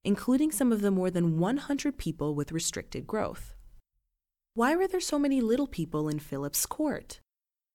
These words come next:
One scholar notes that while, quote, "their main function was to be decorative, their main task was to amuse," end quote, they also performed other duties in court, such as administrative duties,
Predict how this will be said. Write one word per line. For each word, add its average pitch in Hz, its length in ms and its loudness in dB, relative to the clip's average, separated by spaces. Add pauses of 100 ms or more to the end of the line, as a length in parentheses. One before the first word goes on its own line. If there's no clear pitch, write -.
One 294 240 4
scholar 151 400 2
notes 143 380 -2
that 156 240 0
while, 156 500 2
quote, 143 440 -2 (220)
"their 170 160 6
main 170 280 4
function 147 460 -2
was 143 120 -4
to - 120 -6
be 143 100 0
decorative, 143 580 -2 (300)
their 160 140 4
main 139 200 2
task 160 500 -2
was 147 160 0
to 151 120 0
amuse," 143 640 0 (140)
end 131 220 -4
quote, 135 360 -4 (280)
they 214 220 8
also 277 260 4
performed 147 540 0
other 220 220 4
duties 139 340 0
in 135 100 -4
court, - 380 -8 (240)
such - 240 -2
as 147 140 -2
administrative 143 760 0
duties, 170 460 -2